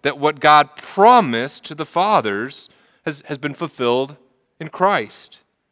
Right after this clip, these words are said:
He talks about how David prophesied the coming of,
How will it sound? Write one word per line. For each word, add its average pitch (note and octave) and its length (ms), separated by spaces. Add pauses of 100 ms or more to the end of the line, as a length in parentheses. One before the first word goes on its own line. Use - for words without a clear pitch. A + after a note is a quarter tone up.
(600)
He G#2 80
talks A#2+ 360
about A2 280
how A2 360 (180)
David A#2+ 580 (320)
prophesied G#2 800
the F#2 80
coming F#2 400
of, E2+ 260